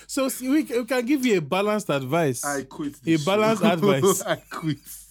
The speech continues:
Speaker 1: To let you know.
Speaker 2: You said you're scared, you're a fool.
Speaker 1: <laughs> So, yes.
Speaker 2: Hope you, when you
Speaker 1: So,
Speaker 2: guys are listening to this, I
Speaker 1: yes,
Speaker 2: beg, Trump would
Speaker 1: guys,
Speaker 2: have gone
Speaker 1: you
Speaker 2: out.
Speaker 1: know,
Speaker 2: I really just,
Speaker 1: hopefully,
Speaker 2: I'm just
Speaker 1: oh,
Speaker 2: apprehensive that everything is still okay.
Speaker 1: hopefully,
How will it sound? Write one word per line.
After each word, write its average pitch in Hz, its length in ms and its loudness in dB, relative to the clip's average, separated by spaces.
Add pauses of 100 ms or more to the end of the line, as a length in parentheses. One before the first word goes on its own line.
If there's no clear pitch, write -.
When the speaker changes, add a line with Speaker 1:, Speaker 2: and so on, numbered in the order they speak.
(220)
Speaker 1:
To 202 100 -2
let 226 280 -2
you 196 160 0
know. 156 320 -2
Speaker 2:
You 262 80 4
said 269 240 2
you're 202 120 2
scared, 185 200 -2
you're 139 140 -4
a 120 40 -8
fool. 110 440 -6
Speaker 1:
<laughs> - 80 0
So, 104 320 -8 (100)
yes. 233 140 -4 (1300)
Speaker 2:
Hope 220 160 0
you, 202 60 4
when 208 140 4
you 170 60 6
Speaker 1:
So, - 80 6
Speaker 2:
guys - 0 -
are - 60 4 (140)
listening - 80 4
to - 140 2
this, 180 100 0
I 120 40 2
Speaker 1:
yes, 113 80 0
Speaker 2:
beg, 123 140 2
Trump 135 260 0
would 127 180 0
Speaker 1:
guys, - 0 - (100)
Speaker 2:
have 101 80 -6
gone 113 140 0
Speaker 1:
you 110 60 2
Speaker 2:
out. 151 100 0
Speaker 1:
know, 143 60 -2
Speaker 2:
I - 60 2
really 131 120 0
just, 147 280 4
Speaker 1:
hopefully, 160 440 2
Speaker 2:
I'm 135 120 4
just 135 140 4
Speaker 1:
oh, 127 100 4
Speaker 2:
apprehensive 120 320 0
that 110 180 -2
everything 117 320 0
is 98 60 -6
still 156 120 0
okay. 156 80 -2
Speaker 1:
hopefully, 131 400 -4